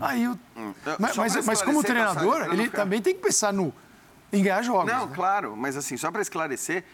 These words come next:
Speaker 2: eu acho os elogios que ele fez na sequência à gestão financeira do Palmeiras perfeita. São elogios justos, são elogios merecidos,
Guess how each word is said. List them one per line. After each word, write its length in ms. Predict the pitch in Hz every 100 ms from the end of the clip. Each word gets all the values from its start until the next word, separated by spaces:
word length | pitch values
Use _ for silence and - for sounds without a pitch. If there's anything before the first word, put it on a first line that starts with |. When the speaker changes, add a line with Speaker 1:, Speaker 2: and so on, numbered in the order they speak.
| - -
Speaker 2:
eu 180 | 143 139
acho 240 | 180 208
os 100 | 156
elogios 440 | 165 147 139 170
que 100 | -
ele 100 | 151
fez 240 | 143 147 143
na 100 | 139
sequência 580 | - 120 139 156 151 127
à 60 |
gestão 580 | 123 120 - - 147 156
financeira 540 | - 131 127 156 135 131
do 80 |
Palmeiras 360 | 123 120 190 - 269 247
perfeita. 520 | 269 220 208 214 - -
São 160 | 190
elogios 400 | 196 170 165 175
justos, 520 | - 180 247 - 269 - - -
são 200 | - 208
elogios 400 | 202 175 202 185
merecidos, 680 | 202 190 - 190 208 269